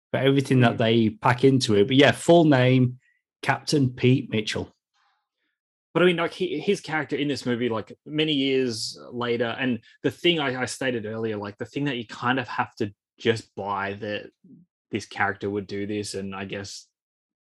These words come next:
Speaker 2: eh, Tom Cruise sells it, is the fact that it's like he has refused to, to ra-, to,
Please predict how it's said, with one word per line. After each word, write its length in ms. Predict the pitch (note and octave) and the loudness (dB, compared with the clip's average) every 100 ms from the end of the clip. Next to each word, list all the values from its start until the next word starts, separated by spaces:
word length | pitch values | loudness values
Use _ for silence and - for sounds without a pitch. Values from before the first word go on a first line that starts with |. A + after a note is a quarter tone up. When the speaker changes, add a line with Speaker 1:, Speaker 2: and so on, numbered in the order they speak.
| - | -18
Speaker 2:
eh, 480 | - - - - - _ | -16 -16 -18 -18 -20 _
Tom 160 | C3+ A#2+ | -6 -4
Cruise 240 | A2+ G#2 | -2 -2
sells 240 | - G#2+ A2+ | 0 -2 -2
it, 120 | - - - | -6 -12 -4
is 120 | D#3+ C3 | 0 2
the 80 | |
fact 260 | C#3 D3 - | 2 2 0
that 80 | B2 | -2
it's 160 | A#2 G#2+ | -2 -6
like 120 | - | -8
he 140 | A#2 | -10
has 380 | G2 A2 G#2+ G2+ | -4 -4 -4 -6
refused 640 | F#2+ - G2 G2 F#2 - | -10 -10 -8 -8 -10 -10
to, 240 | F#2+ F#2 F2+ _ _ _ _ _ | -8 -6 -8 _ _ _ _ _
to 120 | - G2+ | -4 -2
ra-, 200 | G#2 - - | -2 -6 -6
to, 240 | G#2+ F#2 | -4 -4